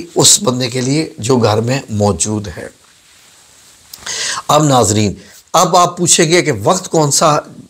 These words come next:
जब भी आप बावुज़ू होते हैं, For example, आपने फजर की नमाज पढ़ी, तो अगर आपको समझे कि वक्त मिलता है, तब भी कर लीजिए,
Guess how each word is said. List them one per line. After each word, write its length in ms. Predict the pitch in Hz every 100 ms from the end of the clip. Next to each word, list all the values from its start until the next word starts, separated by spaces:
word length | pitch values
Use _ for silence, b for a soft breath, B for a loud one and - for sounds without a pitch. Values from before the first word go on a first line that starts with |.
| 131
जब 200 | 160 170
भी 160 | 160
आप 100 | 156
बावुज़ू 440 | 120 123 113 117 139
होते 340 | 107 95 87
हैं, 240 | 78 82 - B B B B -
For 140 | 165
example, 480 | 170 139 151 147 160 -
आपने 320 | 139 139 147
फजर 300 | 135 135 113
की 140 | 120 151
नमाज 300 | 143 143 135
पढ़ी, 280 | 151 139 135 B B B B -
तो 200 | 139 156
अगर 240 | 143 147
आपको 260 | 151 131 151
समझे 340 | 139 143 143 147
कि 80 | 127
वक्त 220 | 135 131
मिलता 320 | 131 131 143
है, 80 | 147
तब 200 | - 117
भी 140 | 110 139
कर 180 | 151
लीजिए, 420 | 143 143 135 143